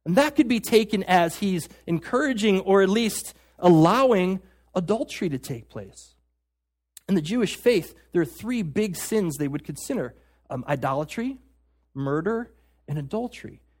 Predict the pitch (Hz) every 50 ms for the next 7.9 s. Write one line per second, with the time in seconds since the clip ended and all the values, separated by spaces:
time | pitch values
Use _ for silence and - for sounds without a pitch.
0 | - - 151 143 - - - 269 294 262 254 - - 170 160 147 160 165 - -
1 | - 147 131 139 170 190 190 - - 185 - - - - - 190 190 190 - -
2 | 160 139 135 - - - - 151 156 165 196 202 208 - - - _ _ - 302
3 | 311 - - - 214 185 214 - 147 135 131 127 - - - - - 277 311 294
4 | 233 147 117 101 - - - - - _ _ _ _ _ _ _ _ _ _ _
5 | _ - - - - - 254 180 156 175 277 302 - - 269 226 190 202 175 170
6 | 170 160 151 147 - - - - 254 262 262 262 262 254 247 220 - - - _
7 | - 180 175 - - - - - - 254 220 208 202 196 - - -